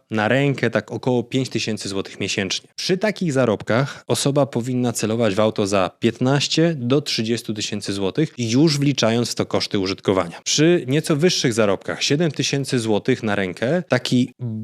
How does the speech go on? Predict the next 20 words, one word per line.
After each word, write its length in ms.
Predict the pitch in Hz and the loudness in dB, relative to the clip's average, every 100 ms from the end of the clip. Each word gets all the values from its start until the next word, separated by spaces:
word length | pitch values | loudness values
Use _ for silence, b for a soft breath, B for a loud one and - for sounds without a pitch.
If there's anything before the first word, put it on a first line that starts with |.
| 113 | -8
budżet 720 | 165 185 139 117 117 110 - - | -2 0 0 2 2 0 -4 0
według 400 | 123 127 117 - | 0 2 0 0
tej 260 | 110 110 | 0 2
reguły 520 | 107 101 98 110 165 170 - | 2 0 0 2 2 0 -4
wzrasta 500 | 110 120 131 - 117 | -2 2 0 0 -2
do 240 | 110 104 | 0 -2
dwudziestu 600 | 95 98 117 160 147 - | -2 -4 0 2 0 0
jeden 540 | 120 131 180 175 123 120 | 0 2 0 -2 -2 0
do 160 | 147 - | 0 -2
czterdziestu 640 | - - 120 113 135 - | -6 -2 0 2 0 2
dwóch 200 | 117 117 | 0 0
tysięcy 440 | - 107 110 104 98 | -2 -2 -2 -2 -2
złotych 400 | 95 92 98 - _ | -2 -2 -4 -4 _
na 180 | 110 113 | -4 -2
auto. 360 | 95 92 - - | 0 -2 -4 -6
Wreszcie 640 | 107 127 147 - - 110 143 | 2 4 4 2 -2 -4 -2
osoba, 640 | 135 - 160 139 131 120 120 113 107 | -2 0 0 2 2 0 0 -2 -2
y, 40 | 104 | -4
która 440 | - 113 110 107 107 | -8 -4 -2 -2 -2
jest 320 | 123 123 | -2 -2